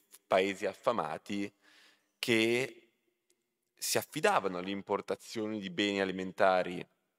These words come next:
eh, o agricoli in, più in generale, ucraini, e poi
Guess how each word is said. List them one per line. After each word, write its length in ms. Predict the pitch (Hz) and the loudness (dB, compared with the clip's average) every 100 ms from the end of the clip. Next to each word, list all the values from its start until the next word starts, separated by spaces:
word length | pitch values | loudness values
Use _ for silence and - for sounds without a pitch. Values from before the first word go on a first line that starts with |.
| - | -4
eh, 480 | 95 90 85 87 87 _ _ _ _ | 0 0 0 -4 -10 _ _ _ _
o 160 | 82 82 | -2 0
agricoli 640 | 90 82 78 95 - 85 | 0 -4 -6 -6 -4 -4
in, 140 | 87 82 | -6 -8
più 140 | 95 | -8
in 60 | 90 | -8
generale, 640 | 92 95 82 85 87 87 _ - _ | -4 -4 -2 -4 -6 -10 _ -20 _
ucraini, 720 | - 98 110 104 87 92 127 147 _ _ _ _ _ _ _ | -10 -2 2 0 -2 -6 -8 -10 _ _ _ _ _ _ _
e 120 | - | -6
poi 520 | 147 113 95 113 131 | 6 8 8 4 -2